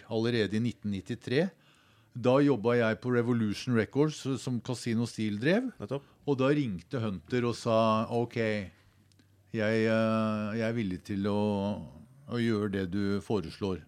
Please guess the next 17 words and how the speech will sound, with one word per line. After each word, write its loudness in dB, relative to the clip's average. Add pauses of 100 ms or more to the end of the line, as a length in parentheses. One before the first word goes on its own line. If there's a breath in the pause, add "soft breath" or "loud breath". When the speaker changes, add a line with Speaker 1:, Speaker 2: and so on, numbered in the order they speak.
(960 soft breath)
Speaker 1:
Og -2
da 6
hadde 2
Casino 0
sugd -8
tak -2
i -2
Hunter -2
på -2
en 0 (920)
konsert -8
i -6
Sverige, 0
og, -2
og -4
foreslo -4
da 4